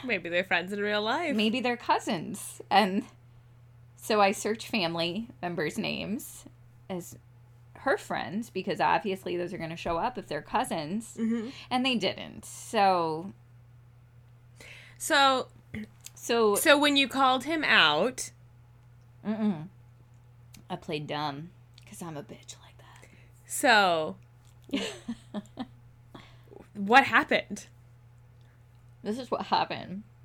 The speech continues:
Speaker 2: I literally ghosted. I played along for a couple of weeks after 'cause I'm an
Speaker 1: What do you
Speaker 2: asshole.
Speaker 1: mean you played along?
Speaker 2: Like,
Speaker 1: Like,
Speaker 2: I
Speaker 1: you kept
Speaker 2: just acted
Speaker 1: talking
Speaker 2: like
Speaker 1: to him?
Speaker 2: nothing was wrong. I acted like nothing.
Speaker 1: Did you see him again?
Speaker 2: Mm-hmm. Yep. Acted like nothing was wrong.
Speaker 1: So wait,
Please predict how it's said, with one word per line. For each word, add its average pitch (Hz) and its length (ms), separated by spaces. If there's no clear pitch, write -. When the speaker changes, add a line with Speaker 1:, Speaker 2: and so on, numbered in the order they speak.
Speaker 2:
I 185 120
literally 185 500
ghosted. 151 640
I 190 120
played 214 320
along 175 420
for 185 120
a 170 60
couple 170 260
of 160 120
weeks 160 240
after 160 320
'cause - 140
I'm 156 100
an 147 60
Speaker 1:
What 403 80
do 403 60
you 427 60
Speaker 2:
asshole. 427 120
Speaker 1:
mean 415 60
you 339 80
played 254 240
along? 170 480
Speaker 2:
Like, 349 140
Speaker 1:
Like, - 40
Speaker 2:
I 339 80
Speaker 1:
you 370 40
kept 349 160
Speaker 2:
just 381 40
acted 226 200
Speaker 1:
talking 311 80
Speaker 2:
like 220 140
Speaker 1:
to 339 60
him? - 60
Speaker 2:
nothing 233 200
was 226 140
wrong. 156 300
I 170 100
acted 180 340
like - 260
nothing. 170 380
Speaker 1:
Did 262 80
you 302 80
see 220 260
him 294 160
again? 330 380
Speaker 2:
Mm-hmm. 254 140
Yep. 339 180
Acted 190 260
like 165 200
nothing 175 220
was 208 120
wrong. 185 220
Speaker 1:
So 311 200
wait, 277 400